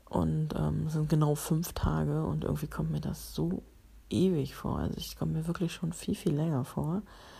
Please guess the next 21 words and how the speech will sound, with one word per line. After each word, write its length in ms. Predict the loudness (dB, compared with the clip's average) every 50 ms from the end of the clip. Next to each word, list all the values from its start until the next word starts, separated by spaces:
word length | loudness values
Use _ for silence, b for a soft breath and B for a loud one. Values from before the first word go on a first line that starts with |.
| B B B B B B -12 -4 -2
ähm, 380 | 0 0 2 2 0 0 0
da 100 | 0 0
die 120 | -2 -2 -2
Zeit 280 | -2 -2 -2 0 0
einfach 200 | -2 -2 -2 0
so 100 | 0 -2
schnell 220 | 0 0 0 0 0
vergeht 580 | 0 -2 -4 -2 0 2 4 4 4 2 0
und 300 | -2 -4 -4 -4 -4 -4
man 120 | -4 -2 -2
ist 140 | -2 -2 -2
einfach 200 | -2 -2 -2 -4
beschäftigt 600 | -4 -4 -2 0 0 -2 -2 -2 -2 -2 -2 -4
und 120 | -6 -4
setzt 180 | -4 -4 -4 -4
sich 180 | -6 -6 -4
mit 140 | -4 -2 -2
den 140 | 0 0 2
ganzen 280 | 0 0 0 -2 -4 -2
Themen 280 | 2 2 2 4 4
auseinander. 640 | 2 2 2 0 0 0 2 2 2 2 2 0